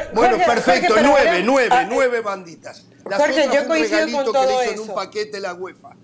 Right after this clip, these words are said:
Speaker 2: Pero
Speaker 1: Sí, señora.
Speaker 2: pongámonos en los pies de Laporta. También él necesita ganar. Él no puede quedar como el presidente que solamente construyó. Él neces-,
Speaker 1: No,
Speaker 2: hay algo,
Speaker 1: bueno,
Speaker 2: fíjense
Speaker 1: eh,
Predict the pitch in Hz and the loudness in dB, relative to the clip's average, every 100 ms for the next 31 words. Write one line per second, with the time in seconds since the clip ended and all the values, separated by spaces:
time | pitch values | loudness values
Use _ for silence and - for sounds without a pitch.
0 | - 285 277 294 285 294 302 339 349 339 | -4 -2 -2 -4 -6 -4 -6 -8 -12 -16
1 | 277 277 277 269 277 285 294 277 247 233 | -12 -8 -6 -6 -8 -8 -6 -4 -6 -6
2 | 220 185 - 143 - - - - _ - | -10 -10 -16 -20 -20 -20 -20 -20 _ -20
3 | - 220 202 214 302 339 240 311 339 - | -18 -16 -12 -10 -10 -10 -12 -12 -14 -16
4 | 247 262 190 196 190 - - 415 392 294 | -10 -10 -8 -10 -8 -8 -6 -8 -6 -6
5 | 247 247 240 233 220 220 233 226 240 240 | -6 -8 -12 -10 -12 -12 -10 -10 -10 -14
6 | 202 - 220 214 214 208 233 - _ _ | -16 -18 -16 -16 -16 -10 -10 -12 _ _
7 | - 269 262 - 208 202 277 240 - 226 | -6 -6 -6 -10 -10 -6 -6 -6 -10 -10
8 | 262 302 320 277 277 254 233 247 330 370 | -8 -10 -12 -8 0 2 2 0 -4 -2
9 | 285 233 262 185 381 403 277 | -2 0 -2 -2 -6 -4 -2